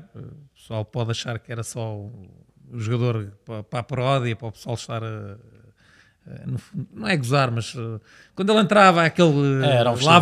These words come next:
Speaker 1: vem o jogador
Speaker 2: Sim.
Speaker 1: que anima aqui o pessoal", e, e ele era muito mais do que isso. O Brian Scalabrine, neste momento, e nós ouvimos-lo muitas noites, entra aqui pelos nossos, eh, fones dentro.
Speaker 2: Ainda
Speaker 1: É,
Speaker 2: logo vamos
Speaker 1: é o
Speaker 2: ouvir.
Speaker 1: comentador do, para os Boston Celtics.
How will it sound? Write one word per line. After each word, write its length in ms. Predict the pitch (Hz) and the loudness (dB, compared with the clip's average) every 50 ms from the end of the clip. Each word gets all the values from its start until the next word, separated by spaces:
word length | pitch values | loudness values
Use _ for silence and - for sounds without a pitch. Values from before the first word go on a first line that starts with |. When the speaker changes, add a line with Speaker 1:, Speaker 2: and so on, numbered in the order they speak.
| - 202 | 10 10
Speaker 1:
vem 240 | 208 202 190 180 175 | 10 10 10 8 6
o 60 | 170 | 6
jogador 400 | 156 135 156 180 180 185 180 165 | 4 4 6 8 8 8 8 6
Speaker 2:
Sim. 60 | - | 6
Speaker 1:
que 80 | - 175 | 2 2
anima 240 | 160 170 170 160 151 | 2 4 4 4 2
aqui 160 | 143 - - | 2 0 -2
o 40 | 151 | -4
pessoal", 460 | 131 - - 175 165 165 160 151 - - 143 | -4 -4 -2 0 0 0 0 -4 -8 -10 -12
e, 160 | 139 131 113 | -12 -12 -10
e 160 | 127 135 143 | -4 0 4
ele 180 | 147 151 143 139 | 4 4 4 4
era 120 | 135 131 | 2 0
muito 200 | 135 139 135 117 135 | 0 -2 -2 -4 -4
mais 200 | 127 123 123 117 | -4 -4 -4 -4
do 80 | 135 | -6
que 140 | 127 - - 147 | -6 -4 -4 -4
isso. 160 | 151 - - - _ _ _ - - - _ _ | -4 -4 -8 -14 _ _ _ -20 -20 -20 _ _
O 80 | - 143 | -2 2
Brian 200 | 135 160 156 156 | 4 6 6 6
Scalabrine, 480 | 147 - - 156 151 151 143 151 151 131 | 4 4 2 4 4 4 4 4 2 2
neste 240 | 131 139 127 - - | 0 0 -2 0 0
momento, 240 | 143 139 127 110 - _ _ _ | 0 0 0 -2 -6 _ _ _
e 140 | 113 110 117 | -10 -6 -2
nós 220 | 123 123 123 117 120 | 0 0 0 0 0
ouvimos-lo 400 | 120 117 123 127 123 123 120 120 | -2 0 0 0 0 0 0 0
muitas 300 | 123 120 117 - 120 110 | -2 -2 -2 -4 -4 -2
noites, 280 | 120 127 120 - - - | -2 -2 -4 -4 -8 -10
entra 200 | 123 117 - 117 113 | -10 -10 -8 -8 -12
aqui 140 | - - | -12 -12
pelos 260 | 113 - - 113 110 107 | -16 -14 -12 -12 -10 -8
nossos, 420 | 113 110 110 - - - - - | -6 -8 -8 -8 -12 -16 -16 -14
eh, 160 | 117 107 104 101 | -12 -12 -12 -12
fones 400 | - _ - 120 117 117 107 113 | -14 _ -8 -4 -4 -4 -4 -4
dentro. 380 | 113 117 120 113 104 - - 127 | -4 -4 -4 -4 -6 -8 -10 -8
Speaker 2:
Ainda 160 | 127 117 113 | -4 -4 -2
Speaker 1:
É, 40 | 107 | 0
Speaker 2:
logo 200 | 107 113 123 123 | 0 0 0 0
vamos 160 | 131 139 143 | -2 0 2
Speaker 1:
é 20 | 139 | 2
o 60 | 143 | 2
Speaker 2:
ouvir. 160 | 127 123 117 | 2 2 0
Speaker 1:
comentador 640 | 139 139 139 131 113 - 139 123 127 139 131 120 | 0 0 0 0 0 -2 -2 2 2 2 2 0
do, 320 | 110 110 113 110 110 107 104 - - - 107 98 - - _ - _ _ 123 _ 135 - - | -2 -6 -8 -10 -10 -14 -16 -18 -20 -20 -20 -20 -20 -20 _ -20 _ _ -20 _ -16 -16 -14
para 120 | - 117 120 | -8 -4 -4
os 80 | - - | -4 -2
Boston 320 | 113 113 104 - - 123 | -4 -6 -8 -8 -12 -12
Celtics. 520 | - - 135 131 131 - - 185 - - | -12 -10 -10 -10 -12 -12 -14 -20 -20 -20